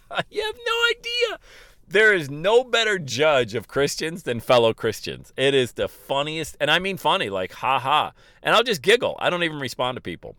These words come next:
When I used to, "Oh, yeah, I'll try to do better." And I'm like, "Who are you?" There's one judge. That's it. I don't even care about you. I don't. I care how God views me. And I know I'm gonna make a million mistakes just today.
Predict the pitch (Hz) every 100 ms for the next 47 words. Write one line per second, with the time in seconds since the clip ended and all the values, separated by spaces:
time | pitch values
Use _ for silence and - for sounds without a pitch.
0 | _ 110 110 101 131 202 294 - 95 95
1 | _ - - - 135 135 131 120 123 123
2 | 123 143 - 160 143 120 117 117 113 -
3 | 120 139 135 131 _ _ _ - _ -
4 | 165 262 196 214 - - _ 127 135 131
5 | 196 120 113 64 - - 117 120 123 -
6 | - - 175 180 151 123 - 143 98 78
7 | 64 60 64 - - 120 175 175 - -
8 | - 180 139 104 82 123 135 156 92 76
9 | 67 - 65 - - - 123 139 190 175
10 | 196 185 165 147 139 135 135 - 120 117
11 | 131 147 156 143 127 - 147 135 - 339
12 | - 294 196 165 320 -